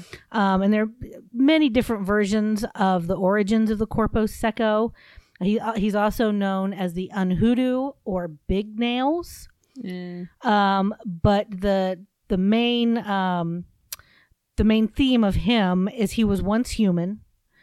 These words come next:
Speaker 1: uh, but he was a very cruel human. Um, and he was said i-, that he, um, he even beat his own mother. I mean, just a
Speaker 2: Oh,
Speaker 1: terrible
Speaker 2: gosh.
Speaker 1: human.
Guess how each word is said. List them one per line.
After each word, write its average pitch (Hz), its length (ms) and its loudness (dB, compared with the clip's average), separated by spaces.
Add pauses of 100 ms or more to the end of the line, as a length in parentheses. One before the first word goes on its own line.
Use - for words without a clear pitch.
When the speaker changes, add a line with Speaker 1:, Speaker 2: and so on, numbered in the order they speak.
(340)
Speaker 1:
uh, 185 60 -6
but 180 140 2
he 185 60 0
was 180 120 0
a 180 60 0
very 214 400 0
cruel 185 680 -2
human. 151 540 -6 (480)
Um, 185 400 2
and 185 140 2
he 202 160 2
was 196 180 2
said 196 480 0
i-, 185 140 -4
that 185 180 -2
he, 190 440 -6
um, 170 560 -6 (1300)
he 233 260 -2
even 208 320 0
beat 180 180 2
his 175 160 0
own 170 140 -4
mother. 156 360 -10 (180)
I 185 80 -2
mean, 175 220 -2
just 220 220 2
a 220 140 2
Speaker 2:
Oh, 220 40 2
Speaker 1:
terrible 214 480 4
Speaker 2:
gosh. - 80 -2
Speaker 1:
human. 170 360 0